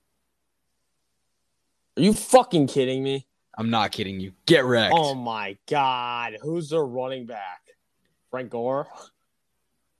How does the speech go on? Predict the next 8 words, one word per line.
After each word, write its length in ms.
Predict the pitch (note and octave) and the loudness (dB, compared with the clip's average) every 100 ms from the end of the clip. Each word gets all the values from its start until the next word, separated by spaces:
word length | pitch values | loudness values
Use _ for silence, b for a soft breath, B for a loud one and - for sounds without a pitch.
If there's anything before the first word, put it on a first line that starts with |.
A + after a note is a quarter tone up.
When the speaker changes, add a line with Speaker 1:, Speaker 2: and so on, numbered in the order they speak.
| - | -8
Speaker 2:
I 140 | - F2 | -4 -4
guess, 680 | F2+ F#2+ B2 G2 G2+ - | 0 4 6 4 4 0
if 100 | A#2 | 0
that 140 | A2+ A#2+ | -2 0
guy's 180 | A#2 - | 0 -2
still 440 | A#2+ A2 G#2 G2 _ _ _ | -4 -4 -6 -8 _ _ _
around. 680 | G2+ G2 G2+ A#2 F#2 F#2 G2+ | -6 0 2 4 4 0 -6
Jeez. 640 | - A#2 A#2 G#2 G2 - | -6 -2 -2 -2 -2 -4